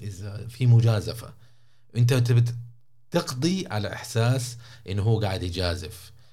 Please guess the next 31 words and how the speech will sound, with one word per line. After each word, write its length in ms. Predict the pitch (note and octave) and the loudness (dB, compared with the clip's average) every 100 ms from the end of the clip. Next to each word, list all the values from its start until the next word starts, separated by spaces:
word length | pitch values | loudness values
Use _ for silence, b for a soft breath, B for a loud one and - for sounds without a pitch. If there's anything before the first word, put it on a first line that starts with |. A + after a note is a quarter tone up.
| b - | b -14
فترميها 720 | - G2 - A2+ G#2+ C3+ A#2 | -4 -4 0 2 4 4 4
على 140 | G2+ F2+ | 2 -2
الطاولة. 500 | - D#2+ D2+ - - - - - - - - - - - B B B | -6 -10 -10 -12 -18 -20 -20 -20 -20 -20 -20 -20 -20 -20 B B B
تيجي 320 | B2+ C3 B2+ A#2+ - | -2 0 -2 -4 -4
في 220 | C3 C3 | -2 2
محورين 500 | B2 A#2+ G#2+ A#2+ A2+ | 2 2 2 4 4
أنت 140 | G2 | 2
لازم 300 | F#2+ F#2 F2 | -4 -4 -6
تتكلم 540 | D#2+ - F#2+ D#2+ D#2 D2 | -10 -12 -10 -10 -10 -14
عنها، 420 | D2+ D2 D#2+ D#2+ | -16 -16 -16 -14
اللي 180 | D#2+ F#2+ | -10 -8
هي 360 | F#2 F#2+ F#2+ - | -6 -6 -8 -10
المخاطر 640 | E2+ D#2+ G2+ F#2+ G#2 E2+ D#2 | -12 -8 -6 -6 -6 -8 -8
الإيجابية 600 | F2 D#2+ - E2 G2+ A2+ | -12 -12 -10 -8 -6 -4
والمخاطر 680 | A2 F2 - F2+ E2+ G#2+ - | -4 -8 -8 -8 -8 -8 -10
السلبية. 480 | - - - D2 - | -12 -12 -14 -14 -8
تبدأ 320 | D3 D#3 D3 | -4 -2 -2
بالسلبية 580 | A2+ - G2 F2 F#2 F#2 | -4 -6 -8 -8 -8 -8
لأنه 240 | E2+ F2 | -10 -8
هذا 200 | G2 G#2 | -8 -8
ال-، 80 | F2 B B B | -10 B B B
اللي 160 | F#2+ G2+ | -4 -2
أرجح 220 | G2+ F2 | -2 -4
قاعد 200 | E2+ F2+ | -4 -6
يدور 220 | E2+ F2 | -4 -6
في 160 | - E2 | -8 -10
باله، 360 | E2 F#2+ A2+ B B B B | -6 -4 -4 B B B B
آه، 580 | - G#2 G#2 G#2+ G#2 - | -2 0 2 0 -2 -4
وتقول 500 | G2 A#2+ B2+ A#2+ C#3+ | -4 -2 0 2 2
له 160 | C#3 A#2+ | 2 6
إنه 540 | A#2+ A#2+ B2 A#2+ - | 8 8 8 4 -4